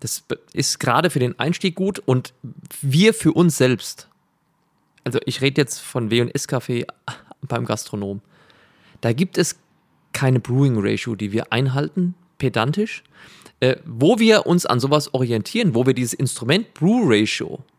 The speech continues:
rausholen aus unserem Koffer, ist, wenn du einen Kunden hast, der im Ergebnis nicht zufriedenstellende Produkte hat und du mit dem, was du an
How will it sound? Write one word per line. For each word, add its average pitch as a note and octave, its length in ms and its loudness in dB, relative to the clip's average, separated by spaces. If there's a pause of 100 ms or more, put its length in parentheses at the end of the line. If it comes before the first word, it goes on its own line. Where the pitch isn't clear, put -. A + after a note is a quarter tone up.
(360)
rausholen F3+ 580 2
aus - 180 -4
unserem C3 260 0
Koffer, - 380 -8 (540)
ist, - 320 -2
wenn B2 100 2
du A#2 120 -2
einen G#2 400 -4
Kunden F#3+ 420 2
hast, - 380 -6 (600)
der C3+ 120 2
im B2 80 -2
Ergebnis C3+ 760 -2
nicht C#3 340 -2
zufriedenstellende C#3 720 -4
Produkte B2 460 -4
hat - 200 -10
und B2 280 -4
du D3+ 120 2
mit C3+ 360 -2
dem, A2+ 200 0
was G#2+ 200 -2
du A#2+ 160 -2
an G#2 280 -4